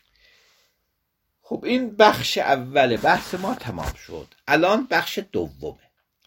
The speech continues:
«ولا تصح قسمة الدین.» صحیح نیست، یعنی این کارم بکنی تقسیم صورت نمیگیره، صحیح نیست شما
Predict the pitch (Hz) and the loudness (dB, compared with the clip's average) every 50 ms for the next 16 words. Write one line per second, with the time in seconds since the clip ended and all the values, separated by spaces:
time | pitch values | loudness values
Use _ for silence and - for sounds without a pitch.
0 | _ _ _ _ _ _ _ _ _ _ - 110 120 135 156 175 196 220 214 185 | _ _ _ _ _ _ _ _ _ _ -16 -2 2 4 4 8 8 8 8 8
1 | 156 143 - _ - 143 135 135 - - 214 233 - - - _ 196 196 190 196 | 6 2 -2 _ -12 -12 -12 -10 -4 -2 -2 -2 -2 -4 -10 _ -14 -14 -10 -8
2 | 190 190 - - - 151 123 120 - 175 175 _ _ _ _ 120 110 104 95 87 | -8 -8 -8 -10 -8 -10 -10 -10 -10 -12 -14 _ _ _ _ 0 0 0 0 -2
3 | 82 71 62 - _ _ _ _ _ _ _ _ _ _ _ _ _ _ _ _ | -4 -10 -12 -16 _ _ _ _ _ _ _ _ _ _ _ _ _ _ _ _
4 | _ _ _ _ _ _ - _ _ _ - _ _ _ _ _ - - - - | _ _ _ _ _ _ -20 _ _ _ -20 _ _ _ _ _ -16 -14 -12 -12
5 | - - - 156 143 160 175 196 208 190 170 151 156 165 175 170 139 107 107 - | -10 -2 0 2 2 2 2 0 -2 -2 -4 -4 -4 0 2 2 2 2 0 -4
6 | - - - - - - _ _ _ _ _ _ _ _ - - - - _ _ | -6 -8 -10 -14 -18 -20 _ _ _ _ _ _ _ _ -20 -20 -20 -20 _ _
7 | _ _ _ _ _ _ - - - - - _ _ _ _ - 82 104 123 135 | _ _ _ _ _ _ -20 -20 -20 -20 -20 _ _ _ _ -8 -2 2 2 2
8 | 143 147 147 147 143 131 - - 131 139 127 135 131 131 131 131 127 127 123 127 | 2 2 0 0 -2 -4 -4 -6 -8 -6 -2 2 4 6 6 6 4 2 2 0
9 | 123 120 - 127 139 156 170 175 170 170 - _ _ _ _ - - 143 - - | -2 -2 -4 -4 -4 -4 -4 -4 -6 -8 -10 _ _ _ _ -8 -8 -8 -6 -8
10 | - - 175 160 147 - - 139 139 139 131 127 - 135 127 113 98 85 71 76 | -4 -2 -2 -2 -2 -2 -4 0 2 2 2 2 -2 -2 -2 -2 -2 -4 -6 -8
11 | 80 82 76 76 71 67 - _ _ _ _ _ - - - - 123 127 139 151 | -8 -6 -6 -6 -8 -8 -12 _ _ _ _ _ -20 -10 -2 0 0 2 2 2
12 | 160 160 151 139 143 156 147 123 107 - - - - 110 110 123 135 139 147 156 | 0 0 0 -4 -4 -4 -4 -4 -4 -6 -8 -8 -6 -4 -2 -2 -2 -2 -2 -2
13 | 156 - | -4 -6